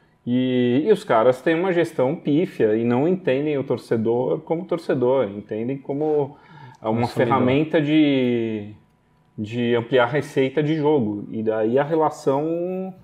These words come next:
Speaker 1: é de uma via só. E o sócio, o torcedor, é uma sociedade, né? Ele fala, "Pô, você,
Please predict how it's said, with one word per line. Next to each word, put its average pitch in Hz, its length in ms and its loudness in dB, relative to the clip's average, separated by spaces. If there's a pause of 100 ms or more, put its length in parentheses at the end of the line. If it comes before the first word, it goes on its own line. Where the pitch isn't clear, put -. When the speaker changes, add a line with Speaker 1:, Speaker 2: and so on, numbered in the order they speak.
(360)
Speaker 1:
é 123 100 0
de 123 100 2
uma 143 200 4
via 147 240 2
só. 131 440 0
E 107 80 0
o 107 40 0
sócio, 123 500 2
o - 20 -4
torcedor, 120 720 2 (460)
é 117 40 -8
uma 135 160 2
sociedade, 135 1040 0
né? 139 220 0
Ele 117 100 0
fala, 107 220 -2
"Pô, 113 240 4 (180)
você, 123 540 0